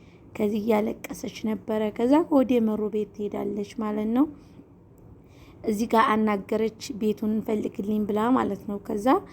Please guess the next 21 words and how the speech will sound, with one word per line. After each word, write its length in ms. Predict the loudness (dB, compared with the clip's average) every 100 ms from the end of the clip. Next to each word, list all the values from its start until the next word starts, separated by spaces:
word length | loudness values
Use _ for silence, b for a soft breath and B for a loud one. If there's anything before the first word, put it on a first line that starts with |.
| B B B
«ችግር 240 | -10 2 4
የለውም 320 | 4 2 0
እፈልግልሻለሁ፣ 1000 | -2 -4 -4 -4 -6 -8 -8 -6 -4 -4 -6 -10 B B -2
ከነ 220 | 6 6 6
ሙሉ 200 | 4 2
እቃው 320 | 0 -2 -2 -2 -4
የሚከራየኝ 760 | -6 -6 -6 -6 -4 -4 -4 -8
ሰው 160 | -8 -6
ፈልግልኝ» 600 | -4 -4 -4 -2 2 4
ትላለች። 580 | 4 0 -2 -4 -8 -14 -16 -18 -20 -20 -20 -20 -20 -20 -20 B B B B 0
እዚህ 180 | 2
ጋር 220 | 6 6 6
መሩ 200 | 4 2 -2
ጋር 200 | 0 0
መጥታ 300 | -2 -4 -6 -4 -2 -2
አለቃቀሰች፣ 800 | -4 -4 -4 -8 -10 -10 -8 -6 -4
አነባባችና 840 | -4 -2 -4 -4 -8 -8 -2 2 2 0 B B B B
ተመለሰች 800 | -2 0 2 0 -2 -2 -2 -2 0
ማለት 300 | 0 0 0
ነው። 120 | -2
ሁላችሁም 600 | 2 4 4 2 -4 -2